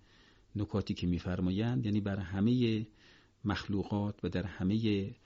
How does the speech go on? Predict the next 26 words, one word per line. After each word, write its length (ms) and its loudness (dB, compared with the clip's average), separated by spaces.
اطرافیانش 880 -2
تفوق 640 -4
دارد. 320 -12
البته 340 4
با 200 6
همهٔ 280 4
این 220 4
توضیحات 680 2
باز 280 2
می‌بینیم 380 4
اون 120 2
معنای 540 2
بلندی 520 2
که 300 0
از 200 -4
کلام 400 2
اهل 280 -2
بیت 280 2
علیهم 280 0
السلام 440 0
به 60 2
دست 320 -2
میاد 180 0
که 100 -6
دربارهٔ 600 -2
الله 400 -2